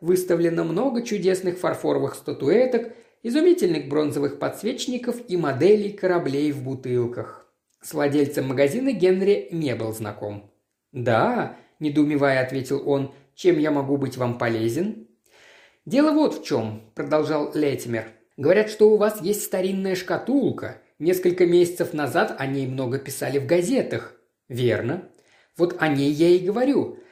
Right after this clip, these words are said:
В газете сообщалось, что человек по имени Альберт Бартон украл ключ от шкатулки и открыл её ещё до того, как вы сами заглянули в неё".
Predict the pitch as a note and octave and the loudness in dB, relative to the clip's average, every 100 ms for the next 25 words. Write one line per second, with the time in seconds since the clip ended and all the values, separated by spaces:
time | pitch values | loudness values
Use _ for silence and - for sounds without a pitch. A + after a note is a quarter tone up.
0 | - - C#3 G#3+ A3+ D4 C#4 A#3 A#3 A3+ | -20 -14 -2 0 2 2 0 -2 -2 0
1 | D4 D4 F#3 - F#3 F3+ F3+ F#3+ F#3+ A#3 | 0 4 2 2 2 2 2 0 2 0
2 | A#3+ F#3+ F#3 F#3 F#3 - E3+ E3 E3 D3+ | 0 0 2 2 0 0 0 0 0 -2
3 | C#3 D#3 F#3 - A#3+ A#3 E3+ F3 D#3+ D3+ | 0 0 0 0 -4 -2 0 2 2 2
4 | D3 F3 A#3 - - - - C3 A#2+ E3+ | 0 0 0 -6 -8 -8 -6 -6 -2 0
5 | C4 - B3 A#2+ E3 D3+ - F3+ B3+ A3+ | 0 -2 -6 -2 0 0 -2 -2 0 0
6 | G#3+ G3+ F#3 F3 - F#3 D3 F3 D#3 B2 | 2 4 2 0 0 2 4 2 2 0
7 | F#3+ A#3+ - - C#3+ - F3 G3+ G#3 G#3 | 2 2 -2 -6 -8 -4 -2 0 -2 -2
8 | C#3+ F#3 G3+ A3+ A3+ B2+ A2+ A2+ A2 G2+ | -2 0 4 4 4 2 0 -4 -2 -4
9 | - | -6